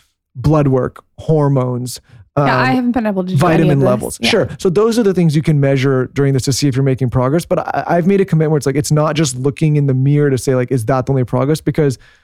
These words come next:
Speaker 1: to be honest, when I started getting back in shape, I didn't see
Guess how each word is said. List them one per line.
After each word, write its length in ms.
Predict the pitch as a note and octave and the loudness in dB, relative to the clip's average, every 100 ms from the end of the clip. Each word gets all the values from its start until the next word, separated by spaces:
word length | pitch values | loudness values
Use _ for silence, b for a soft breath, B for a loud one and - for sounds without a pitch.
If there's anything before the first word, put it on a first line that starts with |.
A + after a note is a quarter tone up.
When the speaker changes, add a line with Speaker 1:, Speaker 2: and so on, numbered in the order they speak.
| b b _ _ - | b b _ _ -6
Speaker 1:
to 100 | F3 | -2
be 140 | D3+ | 2
honest, 440 | D3 D3+ D#3+ C#3 - _ _ _ _ _ | 2 2 0 -2 -6 _ _ _ _ _
when 140 | C#3 | 0
I 120 | C#3 D3 | 2 0
started 280 | D#3+ D#3+ | 0 0
getting 220 | D3+ C#3+ C#3 | 2 0 0
back 260 | C3+ C3 | 0 0
in 60 | C3 | -2
shape, 340 | - D3 C#3 - _ - | 0 0 -2 -6 _ -4
I 140 | D3+ | 0
didn't 200 | F3+ D#3+ | 2 0
see 400 | - D3 C#3+ C#3+ | 0 0 0 -2